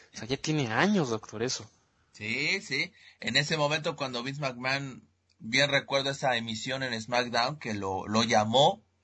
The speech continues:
Speaker 2: y le dijo que él iba a ser el futuro de la compañía. Digo, de alguna forma, Ma-, McMahon no, no estaba equivocado.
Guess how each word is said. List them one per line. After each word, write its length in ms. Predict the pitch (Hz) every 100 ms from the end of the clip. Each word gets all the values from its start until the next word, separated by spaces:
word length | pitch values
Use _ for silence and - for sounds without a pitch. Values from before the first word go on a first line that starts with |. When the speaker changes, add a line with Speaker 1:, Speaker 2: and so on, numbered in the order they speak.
| _ _ _
Speaker 2:
y 120 | - 113
le 140 | 107
dijo 320 | 120 135 147
que 100 | 135
él 100 | 135
iba 140 | 139 135
a 80 |
ser 180 | 123 135
el 160 | 139 131
futuro 540 | - 113 110 170 185
de 80 | 135
la 160 | 113 110
compañía. 720 | 113 104 107 113 185 143 110 _ _
Digo, 240 | - 151 135
de 60 | 127
alguna 360 | 135 196 196
forma, 600 | 180 190 175 175 151 156 _ _ _
Ma-, 400 | 131 135 143 120 -
McMahon 720 | 127 113 113 147 156 147 147 _
no, 420 | 143 135 151 160 _
no 220 | 147 156
estaba 400 | 151 - 147 151
equivocado. 840 | 143 - 131 139 - 185 170 196